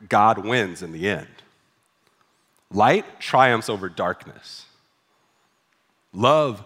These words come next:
defeats hate. Good conquers evil. That's how this all ends. And so when you don't live your purpose,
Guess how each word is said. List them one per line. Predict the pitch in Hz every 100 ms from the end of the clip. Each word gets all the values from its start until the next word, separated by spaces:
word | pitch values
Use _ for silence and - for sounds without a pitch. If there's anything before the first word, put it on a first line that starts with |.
| _
defeats | - 107 - 120 104 - _
hate. | - 107 71 - _ _ _ _ _ _ _ _ _ 98
Good | 135 151 175 185 - _ _
conquers | - - 151 123 107 90 82 _ -
evil. | 147 113 82 - _ _ _ _ _ _ _ -
That's | 120 139
how | - 156
this | 151 113 -
all | 117 117 127
ends. | 123 90 85 - - _ _ _ _ _ _ _ _ _ _ _ _ _ _
And | 123
so | 160
when | 131 131
you | 143
don't | 196 208 180
live | 180
your | 156
purpose, | - 156 156 190 -